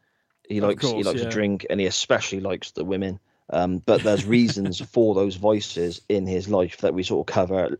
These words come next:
Speaker 1: in later episodes. But with Al, especially, I think it's very much a case of,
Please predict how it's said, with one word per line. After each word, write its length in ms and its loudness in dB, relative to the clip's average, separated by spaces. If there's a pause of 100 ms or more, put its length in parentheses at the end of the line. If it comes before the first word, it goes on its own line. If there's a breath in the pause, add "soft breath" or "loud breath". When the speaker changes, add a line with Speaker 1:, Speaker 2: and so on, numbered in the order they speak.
Speaker 1:
in 160 2
later 240 0
episodes. 520 -2 (280 loud breath)
But 100 6
with 180 8
Al, 460 4
especially, 560 -2
I 140 2
think 340 -4
it's 220 -4
very 240 2
much 200 -2
a 40 -10
case 340 -2
of, 240 0